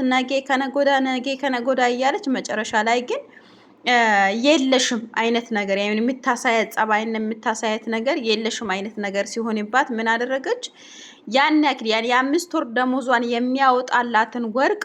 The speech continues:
ሰርቃ ወጣች ማለት ነው። ግን ቤቱ ደስ የሚለው ነገር ምን እንደሆነ ታውቃላችሁ? ቤት ውስጥ ካሜራ የለም። እ፣ ሴትዮዋም ስልክ ላይ የእሷ ፎቶ ምናምን ስለሌለ ልጅቷ ነፃ ወጥታለች። ማንም አላገኛትም። ግን ሀቋን በእጇ ወስዳለች ማለት ነው።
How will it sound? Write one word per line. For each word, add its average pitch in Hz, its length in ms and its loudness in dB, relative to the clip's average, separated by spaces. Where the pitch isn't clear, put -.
ሰርቃ 233 360 -2
ወጣች 220 440 -4
ማለት 190 280 -4
ነው። 214 120 -10
ግን 349 180 -2
ቤቱ 226 380 0
ደስ 240 260 -2
የሚለው 247 360 -2
ነገር 233 280 -2
ምን 233 140 -2
እንደሆነ 226 240 -2
ታውቃላችሁ? 240 600 0
ቤት 226 200 -4
ውስጥ 277 220 -8
ካሜራ 202 400 -2
የለም። 196 320 -2
እ፣ 214 100 0
ሴትዮዋም 240 580 2
ስልክ 226 320 -4
ላይ 254 160 2
የእሷ 220 260 -2
ፎቶ 233 200 -4
ምናምን 226 440 -2
ስለሌለ 233 520 0
ልጅቷ 226 340 -2
ነፃ 277 260 2
ወጥታለች። 214 600 -2
ማንም 254 400 0
አላገኛትም። 214 720 0
ግን 427 160 -2
ሀቋን 285 580 2
በእጇ 240 280 -2
ወስዳለች 196 640 -2
ማለት 175 300 -10
ነው። - 120 -14